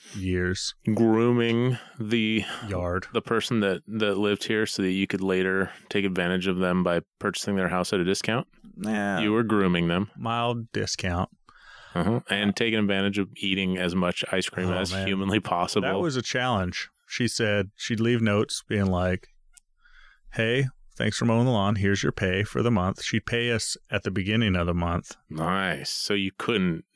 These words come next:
Speaker 2: ditch out.
Speaker 1: So he
Speaker 2: You,
Speaker 1: couldn't ditch out. It
Speaker 2: you
Speaker 1: was
Speaker 2: had
Speaker 1: twenty,
Speaker 2: to do
Speaker 1: it was
Speaker 2: it.
Speaker 1: twenty-five bucks per mow. So we, and she wanted me to come every week.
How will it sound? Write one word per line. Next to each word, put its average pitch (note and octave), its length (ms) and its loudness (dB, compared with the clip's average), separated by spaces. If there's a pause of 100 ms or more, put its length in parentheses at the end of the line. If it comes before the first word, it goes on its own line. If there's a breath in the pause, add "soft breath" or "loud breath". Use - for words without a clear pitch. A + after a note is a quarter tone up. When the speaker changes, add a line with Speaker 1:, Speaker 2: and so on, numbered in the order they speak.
Speaker 2:
ditch F#2 280 0
out. D2 220 -2 (100)
Speaker 1:
So A2 200 0
he F#2+ 80 2
Speaker 2:
You, D#2+ 40 -8
Speaker 1:
couldn't G2+ 220 0
ditch F#2 260 -2
out. - 200 -6 (140)
It - 60 -8
Speaker 2:
you - 20 -2
Speaker 1:
was G2 100 0
Speaker 2:
had F#2 120 0
Speaker 1:
twenty, C3+ 160 0
Speaker 2:
to - 60 -6
do - 80 -4
Speaker 1:
it A#2 40 0
was A2 80 -2
Speaker 2:
it. - 40 -10
Speaker 1:
twenty-five A#2+ 440 0
bucks G#2 400 -2
per A#2 240 0
mow. F2+ 440 2 (120)
So G#2+ 200 0
we, F#2+ 240 2 (440)
and G#2 160 0
she - 140 -2
wanted G#2 280 4
me G2+ 100 4
to F#2+ 100 0
come F#2+ 320 -2
every F#2+ 300 0
week. F2+ 360 -2